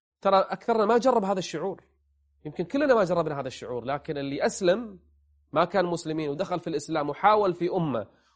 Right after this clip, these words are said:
وأمه ما أسلمت، هني يشعر بهذا الشعور، وبعضهم يبكي أصلًا.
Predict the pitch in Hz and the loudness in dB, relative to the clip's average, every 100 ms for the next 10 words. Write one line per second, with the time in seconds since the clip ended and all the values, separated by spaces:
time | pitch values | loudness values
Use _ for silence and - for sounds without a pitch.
0 | - 180 240 240 202 196 196 214 214 226 | 0 6 8 8 4 2 0 -2 -2 -2
1 | - 139 156 156 123 120 107 107 98 - | -4 -4 -4 -6 -8 -10 -8 -10 -12 -14
2 | 87 92 90 _ _ _ _ _ _ _ | -12 -12 -14 _ _ _ _ _ _ _
3 | _ _ _ _ 123 151 175 208 214 - | _ _ _ _ -2 0 2 -2 -4 -8
4 | 101 - 92 87 | -12 -12 -16 -18